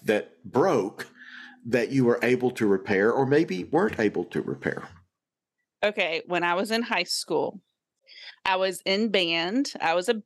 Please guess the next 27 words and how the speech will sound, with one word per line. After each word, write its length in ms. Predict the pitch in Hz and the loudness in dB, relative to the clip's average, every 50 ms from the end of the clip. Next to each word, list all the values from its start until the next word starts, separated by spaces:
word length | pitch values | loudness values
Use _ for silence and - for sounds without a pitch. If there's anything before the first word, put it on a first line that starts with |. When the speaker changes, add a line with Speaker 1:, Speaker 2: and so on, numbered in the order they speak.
| _ _ - | _ _ -2
Speaker 2:
band 440 | 226 208 190 185 185 180 180 180 180 | 0 0 0 0 -2 -2 -2 0 0
nerd. 280 | 170 170 170 170 175 | 0 0 0 0 2
I 120 | 165 170 175 | 2 0 0
loved 500 | 170 175 180 196 196 196 190 180 165 202 | 0 -2 2 4 4 4 2 0 0 0
it. 260 | 208 226 - - - - | 0 0 -2 -6 -8 -4
I'm 160 | 185 175 180 | -4 -2 -2
here 260 | 175 185 202 185 185 185 | -2 -2 0 0 0 -2
for 200 | - 185 - - _ - | -2 -4 -4 -4 _ 2
all 320 | 170 170 185 196 185 175 _ _ | 4 4 4 4 2 0 _ _
band 440 | - 202 190 185 196 196 202 202 180 | -2 0 0 0 -2 -4 -6 -8 -12
geeks. 600 | - - 160 165 - - _ - - - - - - - - - - - - - - - - _ - | -10 -8 -8 -8 -8 -10 _ -8 -6 -6 -6 -6 -8 -10 -14 -16 -16 -16 -16 -18 -18 -20 -16 _ -2
But 140 | 196 220 | 0 2
it 120 | 214 175 - | 2 2 2
was 760 | 202 208 202 196 190 190 185 185 180 185 - - - - - - - - _ _ _ _ _ _ - | 2 2 4 4 4 4 2 0 -4 -4 -6 -6 -6 -8 -10 -12 -16 -20 _ _ _ _ _ _ -12
the 240 | 196 - 208 202 | -4 0 2 0
day 580 | 180 170 - 202 202 190 190 202 208 220 220 220 - - | 0 0 0 2 4 4 4 4 4 2 2 0 0 0
of 500 | 202 202 190 185 180 175 175 175 175 170 - | 0 2 2 4 2 2 0 0 -2 -4 -2
our 200 | - 175 175 175 | 0 0 0 0
concert, 1120 | - - - - - 214 208 214 214 208 - - - 180 165 165 170 196 226 - - - - _ - - | -2 -8 -14 -6 -2 0 0 0 -2 -2 -4 0 0 2 2 2 0 -2 -4 -6 -10 -18 -16 _ -2 2
or, 80 | 185 | 2
like, 180 | 185 185 185 180 | 4 4 4 2
our 80 | 175 170 | 2 -2
final 420 | - - - 165 175 180 190 202 | 0 0 0 0 0 2 0 -2
concert 640 | - - - 190 180 185 - - 180 170 165 160 - - | -4 -2 -2 -2 -2 -2 -2 -2 0 0 0 0 0 -2
of 100 | 170 - | -4 -2
sophomore 520 | - - - 175 175 175 - 202 190 190 | -2 0 0 0 0 0 -2 -4 -4 -2
year. 520 | 190 180 - 160 165 110 73 - - 214 | -2 -4 -4 -2 -2 -2 -2 -4 -8 -12